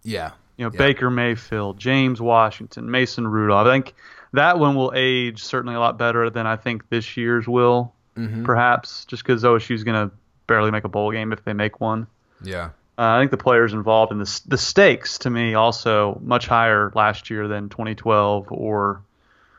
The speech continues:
Speaker 2: or this season.
Speaker 1: Yeah. No,
Speaker 2: Um,
Speaker 1: it, yeah, I think you're right. I think those, I think ten and, and seventeen are certainly in the top tier because, like you mentioned, the, the, the players involved. And,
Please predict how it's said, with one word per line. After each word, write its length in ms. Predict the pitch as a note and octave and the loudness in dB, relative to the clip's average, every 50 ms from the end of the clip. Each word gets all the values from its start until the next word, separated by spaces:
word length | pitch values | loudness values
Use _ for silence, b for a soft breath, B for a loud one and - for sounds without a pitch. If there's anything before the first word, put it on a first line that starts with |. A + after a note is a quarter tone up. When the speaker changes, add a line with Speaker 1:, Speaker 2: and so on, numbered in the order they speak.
| _ _ | _ _
Speaker 2:
or 200 | - A#2+ A#2 A2 | -4 -2 -2 0
this 200 | G#2+ G#2+ A2 G2+ | 0 -2 -4 -4
season. 500 | - - - A#2 A#2+ - - - - - - _ _ _ _ _ _ _ _ - | -6 -10 -10 -10 -10 -10 -10 -10 -10 -12 -14 _ _ _ _ _ _ _ _ -6
Speaker 1:
Yeah. 260 | A2+ G#2 G2 G2 F#2+ | -4 -2 -2 -4 -2
No, 280 | - B2 C3 C#3 C#3+ C3+ | -2 0 2 2 2 2
Speaker 2:
Um, 60 | C3 | 2
Speaker 1:
it, 160 | C#3+ C3+ C3+ - _ _ _ - | 2 2 0 -2 _ _ _ -10
yeah, 240 | G#2 F#2+ D2 A#1+ - - - | -8 -8 -8 -8 -12 -10 -8
I 80 | - A2 | -6 -4
think 220 | - C#3 B2 - | -2 -4 -4 -2
you're 80 | B2+ G#2 | -2 -2
right. 220 | F#2 F2+ F2+ F#2 | 0 0 0 -2
I 80 | G2 G2+ | -2 -4
think 220 | - B2 A2+ G#2+ | -4 -6 -6 -4
those, 280 | - A2 G#2+ G#2 G#2 G2+ | -4 -4 -4 -4 -4 -4
I 120 | - A2 A2+ | -4 -4 -4
think 200 | B2+ A#2+ G2 - | -4 -4 -6 -6
ten 320 | - - A#2+ A2+ A2+ A2 | -4 -2 -2 0 0 0
and, 320 | G#2+ G2+ G2 F2+ F#2 F2+ b b b b b b b b b b b b b b b b b b b b - | 0 -2 -2 -4 -6 -8 b b b b b b b b b b b b b b b b b b b b -2
and 160 | D3 D#3 C#3+ | 0 0 2
seventeen 580 | - - D#3 D3 D3 B2 A#2 - C3 B2 B2 A#2+ | 4 6 6 6 6 2 2 0 0 0 2 0
are 80 | A#2 | 0
certainly 380 | A2 - - B2+ A2+ G#2 A2+ A2 | 0 0 0 0 0 0 0 0
in 160 | A2 G#2+ G#2 | 0 0 -2
the 60 | G2 | -2
top 260 | - - A2 G#2 G2 | -2 0 0 0 0
tier 380 | - - A2+ G#2 G#2 G#2 G2+ G2+ | -2 -6 -6 -4 -4 -4 -4 -6
because, 420 | F2 - A2+ - - A#2 G#2 F#2+ | -6 -8 -8 -8 -6 -6 -6 -6
like 220 | G#2 G#2 G2+ - - | -6 -6 -8 -6 -6
you 80 | G2+ | -6
mentioned, 440 | G2 G2 F#2+ F#2+ - - G2+ G2 G2 | -6 -6 -6 -8 -8 -8 -8 -6 -6
the, 160 | G2 F#2+ F#2 - _ | -8 -8 -10 -12 _
the, 300 | F2+ F2 G2+ G2 F#2+ F#2 - - | -16 -12 -10 -10 -10 -10 -12 -14
the 100 | E2 G2 | -14 -12
players 400 | - - G#2+ G2+ G2+ G2 F#2 - | -8 -8 -6 -6 -6 -6 -6 -8
involved. 520 | G2 F#2 E2+ F#2 F2+ F#2 F#2 F#2 F#2 F2 E2+ | -8 -8 -8 -6 -6 -6 -6 -6 -8 -10 -10
And, 360 | F#2 F2+ F2 F2+ F2 D#2+ E2+ | -10 -8 -8 -8 -10 -10 -12